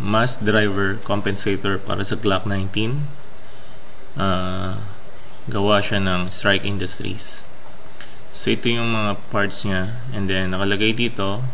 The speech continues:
s-, ah, make sure na napanood nyo yung video sa product page nila before nyo gawin yung installation.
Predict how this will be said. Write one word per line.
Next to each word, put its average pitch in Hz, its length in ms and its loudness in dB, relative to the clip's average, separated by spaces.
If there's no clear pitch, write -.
s-, - 240 -2
ah, 92 640 0
make 101 240 0
sure 107 320 4
na 101 160 2
napanood 95 480 2
nyo 98 240 0
yung 95 80 0
video 98 560 2
sa 90 480 2
product 92 320 2
page 92 320 0
nila 87 320 0
before 95 560 0
nyo 95 160 -2
gawin 92 400 0
yung 85 80 -2
installation. 90 720 0